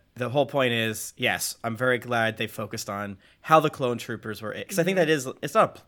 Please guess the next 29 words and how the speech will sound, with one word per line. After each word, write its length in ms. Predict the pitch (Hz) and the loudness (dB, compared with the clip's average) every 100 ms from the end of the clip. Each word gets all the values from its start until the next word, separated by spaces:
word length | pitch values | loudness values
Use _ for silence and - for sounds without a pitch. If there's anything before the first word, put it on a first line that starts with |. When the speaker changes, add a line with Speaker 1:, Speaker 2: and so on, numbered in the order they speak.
| _ | _
Speaker 1:
it's 80 | - | -2
not 100 | 180 | -2
a 20 | - | 2
plot 200 | 123 113 | 0 0
hole. 160 | 95 | -4
It 60 | 98 | -6
makes 160 | 117 - | -8 -6
sense, 260 | 101 98 | -6 -8
I 60 | 98 | -10
think. 340 | 98 92 - _ _ - _ - | -10 -10 -14 _ _ -20 _ 2
But 240 | 135 113 | 4 6
Speaker 2:
Yeah. 200 | - - - | 2 -8 -10
Speaker 1:
showing 500 | - - 170 165 165 | -2 10 12 12 10
it 100 | 143 | 4
explicitly, 760 | - - - 123 - - 147 147 | -2 -6 -2 -2 -2 0 0 2
other 180 | 123 120 | 2 0
than, 280 | 120 113 107 | 0 -2 -4
Speaker 2:
Mm-hmm. 260 | 220 180 | -8 -6
Speaker 1:
like, 260 | 104 101 - _ _ _ - | -6 -8 -12 _ _ _ 2
one 160 | 214 | 4
of 60 | 233 | 4
the 40 | |
things 140 | 233 196 | 4 6
I 40 | |
was 140 | 139 | 4
most 220 | 143 139 139 | 2 0 0
excited 360 | - 123 120 | 2 2 2
for 360 | - 101 101 98 - | -4 -4 -2 -4 0
of, 480 | 117 110 104 - | 0 0 -2 -12